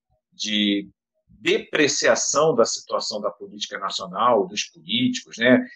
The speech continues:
com essa ascensão da extrema-direita e com a ampla divisão da sociedade, porque isso é estratégia de guerra,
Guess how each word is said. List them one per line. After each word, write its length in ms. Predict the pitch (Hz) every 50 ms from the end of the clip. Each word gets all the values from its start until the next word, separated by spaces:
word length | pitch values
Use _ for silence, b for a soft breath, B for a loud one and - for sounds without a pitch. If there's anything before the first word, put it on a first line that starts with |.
| B B
com 160 | _ 107 107
essa 200 | 107 104 - 110
ascensão 460 | 98 - 110 104 95 - - 113 110
da 100 | 107 107
extrema-direita 920 | 101 - - - 104 107 104 101 95 98 92 90 104 120 120 113 110 - 98
e 80 | 92 -
com 160 | - 113 110
a 80 | 104 104
ampla 440 | 107 120 147 147 - 117 113 104
divisão 680 | 104 110 135 139 127 120 110 98 - 104 113 131 147 139
da 140 | 113 - -
sociedade, 640 | - 104 98 - - 101 85 98 101 110 117 113 -
porque 160 | - _ 104 98
isso 120 | - -
é 60 | 98
estratégia 600 | - - - - 87 - - 101 101 98 90 87
de 100 | - -
guerra, 440 | - 107 120 139 156 139 98 90